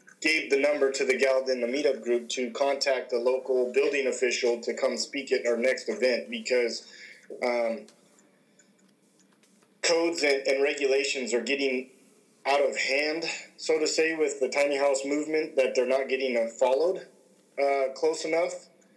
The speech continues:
to where it is making it harder on the people that want to, um, live and use a tiny house. Uh, so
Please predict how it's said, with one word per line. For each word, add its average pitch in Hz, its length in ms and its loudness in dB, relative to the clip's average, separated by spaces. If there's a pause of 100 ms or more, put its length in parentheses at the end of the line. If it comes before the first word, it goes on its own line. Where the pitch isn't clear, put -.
(280)
to 143 100 0
where 139 520 4 (120)
it 139 100 4
is 127 120 2
making 143 320 -2
it 131 160 0
harder 135 640 0 (500)
on 135 200 0
the 131 80 -2
people 139 320 0
that 123 240 2
want 123 360 -2
to, 190 420 0 (640)
um, 139 460 0 (400)
live 156 340 2
and 120 180 -2
use 156 440 -4 (140)
a 135 80 2
tiny 147 280 0
house. 165 460 -2 (880)
Uh, 127 480 2 (360)
so 139 580 2